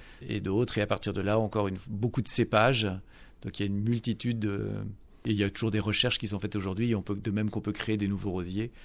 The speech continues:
on peut créer des nouveaux, euh, théiers. Et voilà, le thé, c'est ça qui est aussi intéressant. Et je pense que ce dictionnaire en rend bien compte. C'est que le thé, c'est quelque chose de vivant. C'est pas quelque chose d'ancré dans le passé.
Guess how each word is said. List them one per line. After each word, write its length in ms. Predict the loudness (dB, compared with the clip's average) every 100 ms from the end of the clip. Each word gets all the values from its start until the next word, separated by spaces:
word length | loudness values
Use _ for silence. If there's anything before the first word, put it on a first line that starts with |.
| -16 -12
on 60 |
peut 160 | -6 -6
créer 320 | -4 0 0
des 160 | 0 -2
nouveaux, 440 | -2 0 0 0
euh, 100 | -4 -8 -12 -18 -18 -18 -10
théiers. 500 | 2 2 4 0 -2 -8 -18 -20 -20 -14 -8
Et 320 | -6 -4 -4
voilà, 260 | 0 2
le 160 | 4 2
thé, 360 | 4 4 4 0
c'est 120 | -6
ça 160 | -4 -4
qui 120 | 0
est 40 | 0
aussi 220 | 2 0
intéressant. 640 | 2 2 2 0 0 4
Et 140 | 4 4
je 100 | 2
pense 180 | -2
que 220 | 2 2 2
ce 160 | 2
dictionnaire 520 | 0 0 0 2 2
en 40 | 2
rend 160 | 0
bien 180 | 0 0
compte. 360 | 0 -2 -4 -6 -16 -16 -14 -12
C'est 180 | -6 -2
que 100 | 2
le 100 | 4
thé, 180 | 4
c'est 120 | 4 4
quelque 220 | 2 2
chose 180 | 2 2
de 80 |
vivant. 380 | 2 2 2 0
C'est 140 | 0 -2
pas 120 | -2
quelque 220 | -2 -2
chose 140 | -2
d'ancré 300 | 0 0 0
dans 100 | 0
le 60 | 0
passé. 420 | -2 -2 -2 -4